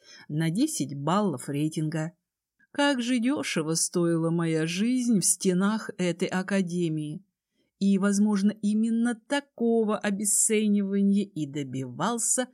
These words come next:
хранитель игры, заставляя нас всех быть одиночками,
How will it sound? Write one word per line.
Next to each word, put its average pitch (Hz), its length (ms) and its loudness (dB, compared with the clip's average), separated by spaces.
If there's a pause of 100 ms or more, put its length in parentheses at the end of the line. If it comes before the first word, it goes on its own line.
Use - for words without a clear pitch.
(160)
хранитель 214 720 2
игры, 175 560 0 (260)
заставляя 202 1000 0
нас 190 600 2
всех 269 540 -2
быть 165 440 0
одиночками, 202 880 0